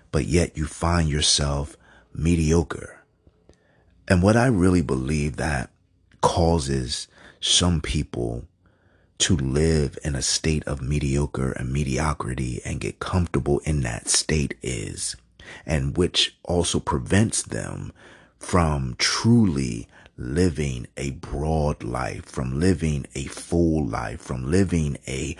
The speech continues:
well-lived life. Some of the things I think that keeps us, keep people, either knowingly, unknowingly, consciously or unconsciously,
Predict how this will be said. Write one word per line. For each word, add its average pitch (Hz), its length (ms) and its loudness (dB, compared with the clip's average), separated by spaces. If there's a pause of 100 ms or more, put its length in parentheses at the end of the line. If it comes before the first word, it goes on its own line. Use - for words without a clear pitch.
(240)
well-lived 80 800 2
life. 52 320 -10 (380)
Some 117 280 4
of 127 60 8
the 120 80 6
things 101 420 0
I 78 120 0
think 98 420 -2
that 73 280 -4
keeps - 560 0 (120)
us, 60 360 -2 (220)
keep - 400 2
people, - 640 -6 (640)
either 82 320 2
knowingly, 101 720 4
unknowingly, 71 640 -2
consciously 98 600 0
or - 240 -2
unconsciously, 76 800 -2